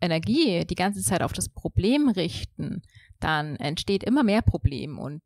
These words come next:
wir versumpfen direkt in diesem Problem und es wird immer schlimmer und schlimmer. Unser Zustand kann erst besser werden, wenn wir damit anfangen, unsere Energie auf die Lösung, auf die Heilung zu richten.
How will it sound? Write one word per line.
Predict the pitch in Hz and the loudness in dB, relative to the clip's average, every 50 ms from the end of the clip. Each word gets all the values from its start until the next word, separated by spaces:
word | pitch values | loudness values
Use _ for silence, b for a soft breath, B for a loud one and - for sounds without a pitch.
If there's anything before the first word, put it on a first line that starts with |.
| - - | -18 -14
wir | - 151 156 151 - - - | -10 -8 -8 -8 -8 -10 -10
versumpfen | - 147 156 160 156 165 226 285 - - - 175 160 | -8 -8 -8 -6 -4 -2 -2 -2 -2 -4 -4 -4 -2
direkt | 151 156 156 160 - - | 0 0 0 0 -2 -2
in | 151 156 | -4 -4
diesem | 151 156 151 147 | -4 -6 -2 0
Problem | - - 151 - - - - - 151 - | 0 0 0 0 -2 -2 -2 -4 -8 -8
und | - 160 - | -10 -10 -10
es | - - - | -8 -8 -8
wird | - - | -8 -6
immer | - 196 233 277 254 | -2 2 2 4 2
schlimmer | - - - 226 254 262 262 240 208 | 2 0 2 2 4 4 4 4 4
und | 196 196 - | 2 0 0
schlimmer. | - - 233 277 262 185 147 - - - _ _ _ _ _ b b b b b b b b | -2 0 2 2 2 2 0 -4 -8 -14 _ _ _ _ _ b b b b b b b b
Unser | - - 185 170 156 156 | -2 -2 0 0 0 0
Zustand | - 202 202 - - 170 156 160 - | 0 -2 -2 0 0 -2 -2 -4 -4
kann | - 160 143 - - | -4 -4 -6 -4 -4
erst | - - 170 226 233 - | -2 0 0 0 0 0
besser | - 269 262 269 247 | -2 -2 0 0 2
werden, | 233 226 226 233 220 | 2 2 4 4 4
wenn | 202 180 175 | 2 2 2
wir | 170 160 | 2 2
damit | 151 143 143 151 - | 2 0 0 -4 -4
anfangen, | - - 147 156 190 - - 214 196 196 190 139 | -4 -2 -2 -2 -2 -2 -2 -2 0 0 -2 -2
unsere | 156 165 170 - 175 | -2 -4 -4 -4 -4
Energie | 135 151 156 151 151 165 156 - | -4 -4 -4 -6 -6 -8 -6 -4
auf | - - - - | -4 -4 -4 -6
die | - 143 143 151 | -8 -8 -4 0
Lösung, | 175 233 262 247 202 165 - - - - 165 - - | 2 4 4 4 2 0 -2 -4 -6 -8 -10 -12 -8
auf | - - - - - | -6 -6 -4 -4 -6
die | - 147 160 | -6 -6 -2
Heilung | 170 180 208 220 202 156 151 156 | 0 2 4 4 2 2 -2 -4
zu | - - - | -6 -6 -6
richten. | - 104 - - - - - - - - - - | -8 -10 -10 -12 -14 -16 -16 -16 -14 -14 -14 -16